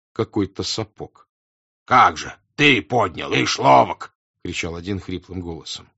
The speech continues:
Потом подошёл худой, бледный солдат, с шеей обвязанной окровавленною подвёрткой, и сердитым голосом требовал воды у артиллеристов. — Что ж,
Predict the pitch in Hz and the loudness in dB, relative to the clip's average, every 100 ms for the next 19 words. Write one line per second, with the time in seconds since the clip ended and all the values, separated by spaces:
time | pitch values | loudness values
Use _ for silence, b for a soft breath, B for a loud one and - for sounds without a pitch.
0 | _ _ _ _ _ _ _ _ _ _ | _ _ _ _ _ _ _ _ _ _
1 | _ - 107 190 196 135 135 160 156 - | _ -6 0 0 2 0 2 0 0 0
2 | 113 123 107 98 123 110 92 - 80 78 | 0 0 0 0 0 -2 -6 -6 -10 -10
3 | 98 - _ _ - - - 120 117 98 | -12 -12 _ _ -10 -6 0 2 4 2
4 | 92 110 98 104 98 92 92 92 95 92 | 2 0 0 0 -2 -2 -4 -2 -2 -2
5 | 90 90 90 80 92 82 92 87 - 80 | -4 -4 -6 -6 -8 -6 -6 -6 -10 -12
6 | _ _ _ - 95 113 95 120 123 110 | _ _ _ -8 -2 0 0 -2 -4 -2
7 | 92 113 104 - 85 - 107 98 95 90 | 0 0 0 -2 -8 -4 -4 -2 -2 -4
8 | 82 98 87 87 90 82 - 87 85 71 | -4 -6 -6 -8 -10 -12 -10 -8 -8 -10
9 | - _ _ _ _ _ _ _ _ _ | -18 _ _ _ _ _ _ _ _ _
10 | - 147 135 - | 0 2 2 0